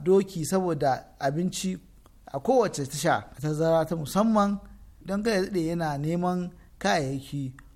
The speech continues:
ko ya jira dokinsa sai ya huta. Don haka, Karvansaray ya wanzu ne don amsa bukatun mata. Yana da wani abu da ake ce masa ƙaramin birni. Yana da abin da ƙaramin birni yake da shi,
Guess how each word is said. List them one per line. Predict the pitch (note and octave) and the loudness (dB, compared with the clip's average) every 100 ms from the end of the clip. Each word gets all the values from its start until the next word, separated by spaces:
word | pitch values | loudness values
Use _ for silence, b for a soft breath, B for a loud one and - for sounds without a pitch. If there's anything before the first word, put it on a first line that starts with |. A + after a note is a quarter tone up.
| - | -6
ko | E3+ | -2
ya | D3 | 0
jira | B2+ D#3+ D#3+ | 2 2 2
dokinsa | D#3+ D#3+ C#3 B2 F3 G3 F#3+ F#3+ | 0 -4 -6 -2 4 4 2 2
sai | F#3 | 2
ya | C3+ | 2
huta. | B2+ C#3 C#3 - - - - - - D3 | 2 2 0 -2 -8 -20 -20 -8 -6 0
Don | G3 | 4
haka, | A#3 A#3+ F3+ B2+ - | 4 4 2 2 -2
Karvansaray | D#3+ E3 E3+ E3 - F#3+ G#3+ F3+ | 0 2 2 2 4 4 6 4
ya | G#3 B3 | 6 6
wanzu | G3 D#3 E3+ | 4 2 2
ne | D3 - - - - - - | 0 -4 -12 -20 -20 -20 -6
don | D#3+ | -4
amsa | D#3+ F#3 F3 | -4 -4 -4
bukatun | C#3 G#2+ A#2 D#3+ | -4 -6 -6 -4
mata. | F#3 E3+ - - | -4 -4 -12 -20
Yana | B2+ F3+ A#3+ G#3+ | -6 2 4 4
da | E3 | 4
wani | F3+ G#3 | 2 2
abu | G3 D#3+ G3+ G3 | 0 0 -2 -2
da | - | -6
ake | F#3 G3 D#3+ | -10 -6 -4
ce | - | 0
masa | F#3+ F#3+ - | 0 -2 -4
ƙaramin | B2+ C#3 | -6 -6
birni. | C#3 C#3 C#3 C3+ B2 - - - - - - - - - - - | -4 -4 -2 -4 -6 -12 -20 -20 -20 -20 -20 -20 -20 -20 -20 -14
Yana | E3+ A3 G3 | -2 0 2
da | A#2+ | 0
abin | D3 G3+ G3+ | 2 2 2
da | F3 A#2 - - - | 2 0 -2 -14 -6
ƙaramin | D3 F3+ F3 | -2 0 0
birni | F#3 F#3 G3 | 0 2 0
yake | G#3 F3 C3 | 0 -2 -2
da | B2+ | -4
shi, | C#3+ C3+ B2 | -4 -4 -4